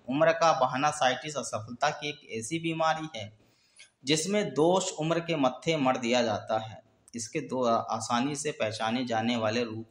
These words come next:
हैं, "मेरी उम्र ज़्यादा है" या रूप, और "मेरी उम्र अभी बहुत कम है"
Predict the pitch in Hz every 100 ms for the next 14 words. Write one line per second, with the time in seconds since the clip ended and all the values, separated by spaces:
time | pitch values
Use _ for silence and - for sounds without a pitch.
0 | - - _ _ - _ _ _ - 135
1 | 165 175 131 147 143 120 120 143 151 151
2 | 160 - _ _ _ _ - 123 120 123
3 | 143 - 117 113 117 131 143 147 - 131
4 | 156 - _ _ _ _ _ _ - 139
5 | 180 180 139 120 117 90 -